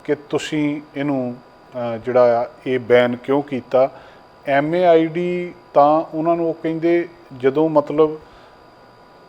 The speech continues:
ਉਹ ਬੰਦਾ ਪਹਿਲਾਂ ਹੀ ਪੇਨ ਦੇ ਵਿੱਚ ਆ, ਤੇ ਪੇਨ ਦੇ ਵਿੱਚ ਤੁਸੀਂ ਉਹਨਾਂ ਨੂੰ ਮਤਲਬ ਟ੍ਰਾਂਸਫਰ ਕਰ ਰਹੇ ਆ, ਤੇ ਇਹ ਇੱਕ ਹੋਰ ਉਹਨਾਂ ਲਈ ਦੁੱਖ ਵਾਲੀ ਗੱਲ ਆ। ਜਿਹੜਾ,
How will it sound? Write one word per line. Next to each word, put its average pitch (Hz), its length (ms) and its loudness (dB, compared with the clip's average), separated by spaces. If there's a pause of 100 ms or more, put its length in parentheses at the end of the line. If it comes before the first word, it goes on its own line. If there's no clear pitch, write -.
(160)
ਉਹ 170 60 -2
ਬੰਦਾ 185 240 6
ਪਹਿਲਾਂ 208 320 4
ਹੀ 226 60 -2
ਪੇਨ 156 380 2
ਦੇ 156 120 4
ਵਿੱਚ 131 300 0
ਆ, 104 120 -8 (600)
ਤੇ 190 100 4
ਪੇਨ 180 680 0
ਦੇ 220 140 6
ਵਿੱਚ 208 360 0
ਤੁਸੀਂ 202 280 -4
ਉਹਨਾਂ 214 260 0
ਨੂੰ 208 240 -4 (460)
ਮਤਲਬ 170 260 -4 (100)
ਟ੍ਰਾਂਸਫਰ 160 480 4
ਕਰ 156 220 4
ਰਹੇ 170 240 2
ਆ, 151 140 2
ਤੇ 151 160 -8 (100)
ਇਹ 170 220 2
ਇੱਕ 151 420 -2 (300)
ਹੋਰ 185 260 8
ਉਹਨਾਂ 196 160 4
ਲਈ 185 100 4
ਦੁੱਖ 139 320 0
ਵਾਲੀ 117 280 2
ਗੱਲ 92 100 -10
ਆ। - 140 -20 (1300)
ਜਿਹੜਾ, 151 540 8